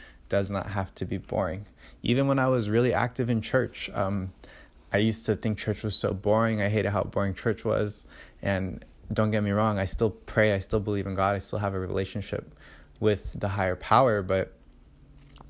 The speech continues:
um, at church, the last church I was at, it was called Freedom,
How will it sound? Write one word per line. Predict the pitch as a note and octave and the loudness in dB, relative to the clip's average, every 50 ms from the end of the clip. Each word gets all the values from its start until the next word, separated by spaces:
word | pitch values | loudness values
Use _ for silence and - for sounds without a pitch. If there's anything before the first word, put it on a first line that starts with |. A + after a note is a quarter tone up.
| - - | -6 -4
um, | G#2+ G2 F#2 F2+ F2+ F#2 - - - - - - - - - - - | -2 -2 -2 -2 -4 -8 -10 -14 -20 -20 -20 -20 -20 -20 -20 -10 -2
at | - G2+ F2 - - | 0 0 0 0 -2
church, | - - - B2 B2 B2+ B2 - - - - - | -4 0 2 4 4 4 2 -4 -8 -10 -6 -2
the | G#2+ G#2 | 0 0
last | G2+ F#2+ G2 A2 A#2 A#2 - - | 2 4 4 4 4 2 0 -6
church | - A2 - | -8 -6 -2
I | G#2 G#2 | 0 0
was | G2+ F#2+ F#2+ | 0 2 0
at, | G2+ G2 - | 0 0 0
it | - - | -2 -4
was | F#2+ - | -6 -6
called | - - A2 G#2 G#2 - | -4 -2 -2 -2 -2 -4
Freedom, | - - - - A#2 A2 G2 G2 F#2+ G2+ G2+ G2+ | -14 -12 -4 0 0 0 2 0 0 -2 -4 -6